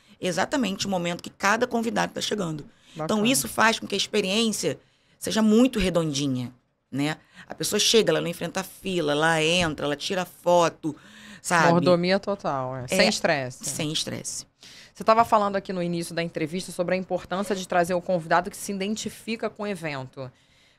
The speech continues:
Speaker 2: Porque pode estar ali apenas pelo nome ou pelo cachê. Você tem facilidade de mostrar isso pra quem te contrata?
Speaker 1: Consigo. Isso é uma coisa que eu, eu, eu acho que eu fui me aperfeiçoando ao longo dos anos e eu, hoje eu consigo mostrar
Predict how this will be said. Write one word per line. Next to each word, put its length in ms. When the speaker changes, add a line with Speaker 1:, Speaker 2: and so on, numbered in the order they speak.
Speaker 2:
Porque 260
pode 300
estar 260
ali 220
apenas 460
pelo 240
nome 400
ou 60
pelo 220
cachê. 520
Você 240
tem 160
facilidade 560
de 80
mostrar 340
isso 300
pra 160
quem 160
te 100
contrata? 680
Speaker 1:
Consigo. 380
Isso 180
é 20
uma 120
coisa 240
que 100
eu, 120
eu, 200
eu 80
acho 140
que 20
eu 60
fui 100
me 60
aperfeiçoando 840
ao 100
longo 240
dos 180
anos 400
e 60
eu, 120
hoje 280
eu 40
consigo 720
mostrar 600